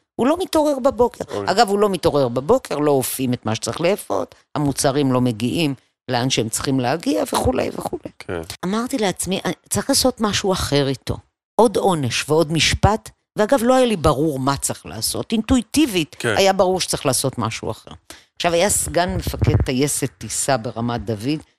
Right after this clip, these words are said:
Speaker 1: שקראו לו רמי בן אפרים.
Speaker 2: אוקיי.
Speaker 1: והוא היה גדול המלינים על כך שהשירות שנותנת הקונדיטוריה הוא מתחת לכל ביקורת. אמרתי, "קודם כל יש לי שותף", הרמתי אליו טלפון, ואמרתי לו, "רמי, תקשיב,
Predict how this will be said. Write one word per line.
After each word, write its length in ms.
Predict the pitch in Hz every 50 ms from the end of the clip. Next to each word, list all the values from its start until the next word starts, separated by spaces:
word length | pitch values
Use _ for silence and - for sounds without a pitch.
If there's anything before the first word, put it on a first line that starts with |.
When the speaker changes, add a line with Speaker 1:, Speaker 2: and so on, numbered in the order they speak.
| _ _ -
Speaker 1:
שקראו 400 | - 123 - - 120 131 147 147
לו 180 | 143 135 113
רמי 240 | 120 127 120 123 117
בן 180 | 101 120 110 110
אפרים. 500 | 110 - - - 90 92 78 - - - - _
Speaker 2:
אוקיי. 100 | - 101 - - - - - - - - -
Speaker 1:
והוא 520 | 147 127 143 175 - - 254 262 285 - -
היה 420 | - 160 156 160 175 185 202 220 - - - _ -
גדול 440 | 135 123 147 139 143 196 220 240 226
המלינים 840 | 202 170 165 151 147 147 147 147 147 147 160 185 220 226 233 247 240 - _ _ -
על 120 | 147 143 131 -
כך 300 | - 202 202 196 - -
שהשירות 640 | - - 170 147 135 - - 156 143 135 185 208 -
שנותנת 920 | - - 160 139 139 127 - _ - 143 135 131 - 185 185 180 170 -
הקונדיטוריה 880 | 143 - - 147 135 127 123 135 - - 214 233 240 240 247 240 240 240 220 - - _ _
הוא 260 | - 339 - - - - - _ _ _ _ _ -
מתחת 480 | 160 - - 226 220 139 - 175 147 -
לכל 280 | 127 - - 127 117
ביקורת. 560 | 104 101 113 - - - 71 - - - - - _ _ _ _ _ _ _ -
אמרתי, 320 | 208 269 277 285 - - 453 -
"קודם 180 | - 294 277
כל 80 | 277 277
יש 180 | 277 269 - -
לי 80 | 214 196
שותף", 600 | - - 226 - - - 196 - - - - - _ -
הרמתי 400 | - - 214 104 - - 196 160
אליו 120 | 156 151 - -
טלפון, 420 | - - 82 - - - - - - -
ואמרתי 300 | 123 135 151 - - 214
לו, 160 | 151 151 151 151
"רמי, 180 | 156 160 160
תקשיב, 400 | 151 - - - - - - -